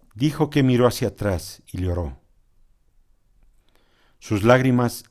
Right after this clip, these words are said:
eran una mezcla de alivio por su partida y de gratitud por lo que la vida en el campo le había enseñado sobre sí mismo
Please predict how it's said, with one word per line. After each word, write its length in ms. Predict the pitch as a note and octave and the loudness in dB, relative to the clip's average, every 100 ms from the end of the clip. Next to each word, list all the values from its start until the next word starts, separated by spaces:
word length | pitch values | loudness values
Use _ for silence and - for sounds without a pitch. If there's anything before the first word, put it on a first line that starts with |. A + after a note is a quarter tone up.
| _ | _
eran 220 | B2+ C3+ | -4 -2
una 160 | C#3+ C#3 | 0 0
mezcla 460 | D3 C#3+ - C#3 | -2 -2 -4 -2
de 140 | A#2+ G#2+ | 0 -2
alivio 600 | G2+ A2+ A#2 A2 E2+ - _ _ _ _ | -2 -2 -2 -2 -4 -8 _ _ _ _
por 140 | G2 | -10
su 180 | - A2 | -6 -6
partida 640 | F#2 - A2+ A#2 A#2 A2+ - _ _ _ _ _ _ | -6 -6 -2 0 0 -4 -10 _ _ _ _ _ _
y 100 | A2+ | -4
de 100 | A2 | 0
gratitud 680 | A2 A2 A2 F#2+ C#3 C#3+ - _ _ _ | 0 -2 -6 -4 -2 -2 -6 _ _ _
por 180 | - G#2+ | -6 -4
lo 140 | G#2 | -2
que 120 | G2 G#2+ | -2 -2
la 100 | F#2+ | 0
vida 220 | A2+ A#2+ | 2 2
en 80 | A#2 | 0
el 140 | F#2+ | -2
campo 320 | - A2 G#2 | -2 -4 -2
le 100 | A2 | -4
había 160 | F#2+ G#2 | -2 -2
enseñado 720 | G2+ - F#2+ G2+ G2+ G#2+ F#2+ _ _ _ | -4 -6 -4 -4 -4 -8 -10 _ _ _
sobre 320 | - F#2 F2+ | -10 -6 -6
sí 200 | - A#2 | -4 -2
mismo 520 | B2 A#2 A#2 A#2 A2 | 0 0 -2 -4 -8